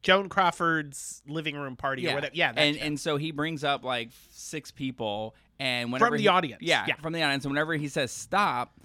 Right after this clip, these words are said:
Speaker 2: they have to do, like, a dance competition, and audience votes and they whittle it down. I mean, I was the first one voted off
Speaker 1: <laughs>
Speaker 2: 'cause I was just like, plus he passes out shots, and I was, like,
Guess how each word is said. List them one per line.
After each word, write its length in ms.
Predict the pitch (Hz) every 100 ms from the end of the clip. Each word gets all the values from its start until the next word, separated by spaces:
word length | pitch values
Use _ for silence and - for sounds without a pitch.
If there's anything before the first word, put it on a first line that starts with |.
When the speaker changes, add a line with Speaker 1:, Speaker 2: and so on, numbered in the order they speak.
| _ -
Speaker 2:
they 80 |
have 120 | 143 139
to 100 | 139
do, 120 | 131
like, 160 | 127
a 40 | 120
dance 340 | 107 147 185
competition, 840 | - 107 101 - 98 - 101 104 113 _ _
and 520 | 123 123 120 117 107
audience 420 | 131 131 135 127 117
votes 420 | 113 120 120 -
and 100 | 120
they 80 | 113
whittle 360 | 110 123 117
it 100 | 107
down. 400 | 78 151 151 92 113 _ _
I 60 | -
mean, 160 | 143
I 120 | 139
was 160 | 180 196
the 60 | 170
first 300 | - 156 -
one 180 | 147 131
voted 280 | 123 120 110
off 360 | 143 196 165 139 - - - -
Speaker 1:
<laughs> 120 | -
Speaker 2:
'cause 120 | 175
I 100 | 170
was 160 | 175 160
just 160 | 156 175
like, 160 | 147 - _
plus 180 | 220 240
he 80 | 277
passes 320 | 190 160 160
out 180 | 123 117
shots, 460 | - 131 175 139
and 60 | 139
I 40 | 131
was, 140 | 127
like, 160 | 139